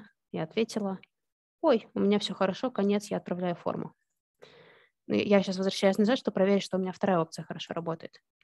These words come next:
Ну, может быть, я ошиблась, но на уточняющий отве-, вопрос я отвечаю правильно, поэтому меня отправляют вот к первому варианту, который у нас был, значит, все хорошо. И давайте,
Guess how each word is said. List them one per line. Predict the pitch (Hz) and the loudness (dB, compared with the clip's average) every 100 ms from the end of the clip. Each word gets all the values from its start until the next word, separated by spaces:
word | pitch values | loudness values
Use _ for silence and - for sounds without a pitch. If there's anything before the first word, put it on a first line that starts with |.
| _ _ - - _ _ _ _ _ - | _ _ -20 -20 _ _ _ _ _ 4
Ну, | 370 262 - | 4 4 -2
может | 214 240 254 | 2 4 6
быть, | 196 214 | 4 6
я | 208 | 6
ошиблась, | 196 - - 285 262 - - - - - | 6 4 2 4 2 0 -6 -8 -8 0
но | 208 202 202 | 4 6 8
на | 208 | 8
уточняющий | 214 - - 190 - 175 | 6 4 2 2 2 -2
отве-, | - - 196 | -2 0 0
вопрос | 190 180 175 | 2 2 2
я | 170 | -2
отвечаю | 170 - 180 | -4 -4 -4
правильно, | 170 277 311 269 247 | 2 2 2 0 -2
поэтому | - 208 220 220 202 202 - _ _ - | 0 0 2 0 2 0 -4 _ _ 0
меня | 185 180 | 4 4
отправляют | 170 180 175 165 - | 2 2 4 2 0
вот | 165 | -8
к | - | 0
первому | 190 170 160 | 2 4 0
варианту, | 156 185 269 302 | -2 -2 -2 -4
который | - 294 285 | -4 -2 0
у | |
нас | 269 247 | 0 -2
был, | 262 254 - | -2 -2 -2
значит, | 208 - - | -4 -4 -6
все | 208 | -6
хорошо. | - 190 - - - _ _ _ _ _ _ _ _ - | -6 -8 -8 -12 -14 _ _ _ _ _ _ _ _ -8
И | 226 | -2
давайте, | 208 214 208 190 | 2 2 0 -6